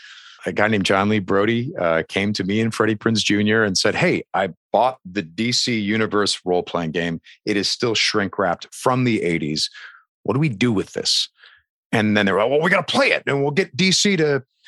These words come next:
you know, to, to shoot us playing it as a sort of an actual play thing with this old role-playing game, this old sort of D and D for D C Universe." And they're like, "Sam, you gotta run it." I'm like, "Okay, well, if I'm gonna run it,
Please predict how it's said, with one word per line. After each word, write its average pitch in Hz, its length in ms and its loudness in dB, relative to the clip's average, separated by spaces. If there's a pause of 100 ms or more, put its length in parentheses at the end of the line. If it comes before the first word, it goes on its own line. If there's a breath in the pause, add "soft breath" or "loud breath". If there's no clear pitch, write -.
(440 soft breath)
you 170 120 0
know, 156 160 2
to, 151 100 0
to 143 240 -4
shoot 202 300 2
us 180 120 2
playing 226 380 2
it 107 220 0
as 123 180 0
a 123 220 2
sort 139 200 2
of 123 80 -2
an 123 200 -2 (100)
actual 170 380 2
play 185 320 2
thing 196 320 2
with 135 100 -2
this 143 220 0
old 196 260 2
role-playing 151 640 2
game, 87 300 -2
this - 140 -4
old 135 300 -2
sort 139 200 2
of 120 140 -2 (240)
D 143 220 0
and 143 100 2
D 143 220 2
for 131 160 0
D 131 200 0
C 143 180 0
Universe." 135 440 -4 (520 loud breath)
And 135 60 0
they're 143 80 4
like, 127 100 0
"Sam, 190 320 2
you 139 80 2
gotta 151 160 4
run 160 180 2
it." 104 100 0
I'm 98 80 -6
like, 98 120 -2
"Okay, 127 180 -2
well, 110 140 -2
if 87 60 -8
I'm 110 60 0
gonna 107 120 0
run 131 180 2
it, 90 160 -2